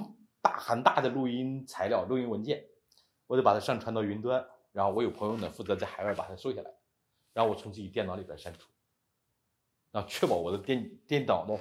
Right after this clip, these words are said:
是干净的，是合法的。不过直到现在呢，我也不认为那些措施呢是一定会有效，因为我们生活在一个，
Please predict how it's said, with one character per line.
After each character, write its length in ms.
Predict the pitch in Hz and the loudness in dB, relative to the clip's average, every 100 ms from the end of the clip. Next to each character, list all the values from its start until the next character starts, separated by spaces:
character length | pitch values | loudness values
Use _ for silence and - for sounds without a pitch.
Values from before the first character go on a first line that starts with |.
| - - | -6 -14
是 260 | - - | -12 -10
干 260 | - 151 160 | 2 4 4
净 200 | 156 113 | 0 -6
的， 60 | - _ _ _ _ | -14 _ _ _ _
是 140 | - | -6
合 140 | 113 127 | 0 0
法 100 | - | 0
的。 80 | - - - _ - _ _ _ _ _ - _ | -8 -20 -20 _ -20 _ _ _ _ _ -20 _
不 100 | - | 6
过 100 | 220 | 8
直 200 | 165 165 | 8 8
到 120 | 175 175 | 8 8
现 240 | 190 151 | 6 2
在 180 | 196 151 | 4 4
呢， 120 | 101 | 4
我 120 | 101 | 2
也 40 | 101 | 0
不 240 | - 120 | -2 -2
认 240 | 120 117 | 2 2
为 120 | 98 101 | 2 0
那 180 | 117 | -2
些 180 | 110 107 | -2 -6
措 240 | 90 - 98 | -8 -8 -8
施 180 | - | -8
呢 240 | 107 92 - | -10 -10 -12
是 200 | - - | -20 -16
一 220 | 95 143 | -8 -8
定 200 | 147 151 | -4 -6
会 140 | 95 104 | -6 -12
有 80 | - | -14
效， 180 | - - - _ _ _ _ _ _ _ _ _ _ _ _ | -18 -20 -20 _ _ _ _ _ _ _ _ _ _ _ _
因 100 | 208 | 0
为 60 | 180 | 2
我 100 | 80 | 0
们 140 | 107 | -4
生 200 | - 156 | -4 -6
活 200 | 151 123 | -2 0
在 120 | 120 | 2
一 160 | 110 107 | 2 0
个， 240 | 107 110 | -2 -4